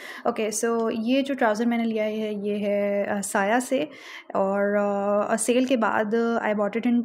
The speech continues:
twelve hundred rupees। रियल प्राइस थे इसके टू थाउजेंड फ़ाइव हंड्रेड। ओके, so, अ, डिज़ाइन ये है कि कोई भी आप सिंपल अपना ट्राउज़र बना रहे हैं,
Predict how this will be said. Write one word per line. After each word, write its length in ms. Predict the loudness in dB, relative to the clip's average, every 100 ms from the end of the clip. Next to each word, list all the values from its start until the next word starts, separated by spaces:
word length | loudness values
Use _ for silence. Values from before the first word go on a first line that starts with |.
| 2
twelve 240 | 4 4
hundred 360 | 2 2 -2 -4
rupees। 320 | -2 -2 2
रियल 220 | 2 2
प्राइस 360 | 2 0 0 0
थे 80 | -2
इसके 240 | 0 -2
टू 340 | -4 -2 -2 0
थाउजेंड 260 | -2 -2 -2
फ़ाइव 200 | -4 -6
हंड्रेड। 280 | -8 -10 -10 -12
ओके, 180 | -12 -14 -16 -20 -8 2
so, 240 | 6 6
अ, 100 | 4
डिज़ाइन 480 | 4 6 6 6 6
ये 280 | 6 6 4
है 320 | 4 4 4
कि 400 | 2 0 4 2 2 -10 -2
कोई 160 | 4 4
भी 120 | 6
आप 180 | 4 4
सिंपल 300 | 4 4 4
अपना 200 | 4 2
ट्राउज़र 400 | 2 0 0 -2
बना 280 | -2 -2 -2
रहे 200 | -4 -6
हैं, 220 | -6